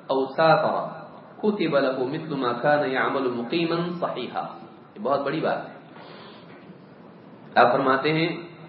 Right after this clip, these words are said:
جب بندہ بیمار ہوتا ہے یا سفر پر جاتا ہے، "كتب له مثل ما كان يعمل مقيما صحيحا۔" اللہ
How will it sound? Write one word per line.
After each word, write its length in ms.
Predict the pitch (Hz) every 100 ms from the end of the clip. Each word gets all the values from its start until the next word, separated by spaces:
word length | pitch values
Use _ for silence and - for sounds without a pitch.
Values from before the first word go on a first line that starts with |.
| -
جب 120 | 135
بندہ 600 | 139 143 156 160 165 - - - - - - -
بیمار 500 | 113 135 151 165 160
ہوتا 360 | 107 95 95
ہے 40 | - - - - -
یا 160 | 127 139
سفر 320 | 139 156 185
پر 160 | - 160
جاتا 420 | 156 123 139 131
ہے، 180 | - - - - - - - - - -
"كتب 360 | 214 214 165 143
له 360 | 143 139 139
مثل 360 | 127 156 185 160
ما 260 | 131 127 120
كان 480 | - 156 143 135
يعمل 400 | 123 139 156 170
مقيما 480 | 185 156 147 196 165 135 131
صحيحا۔" 380 | 104 151 139 90 76 - - - - - - - - - - -
اللہ 300 | 151 160